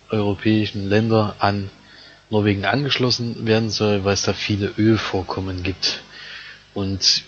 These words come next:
das sind so die ersten Zeiten, wo das überhaupt erprobt wird. Also es spielt in den siebziger Jahren.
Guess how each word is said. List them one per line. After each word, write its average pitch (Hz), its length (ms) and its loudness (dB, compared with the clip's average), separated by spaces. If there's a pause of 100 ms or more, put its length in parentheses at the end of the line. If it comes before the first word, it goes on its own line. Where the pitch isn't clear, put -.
(280)
das 101 180 2
sind 120 120 2
so 110 100 0
die 107 180 2
ersten 110 380 2
Zeiten, 117 800 0
wo 104 300 -2 (180)
das 107 160 0
überhaupt 98 580 0
erprobt 107 580 0
wird. 147 280 -2
Also 98 180 2
es - 320 -6
spielt 107 260 2
in 101 100 -2
den 95 160 -4
siebziger 135 540 -2
Jahren. 127 360 0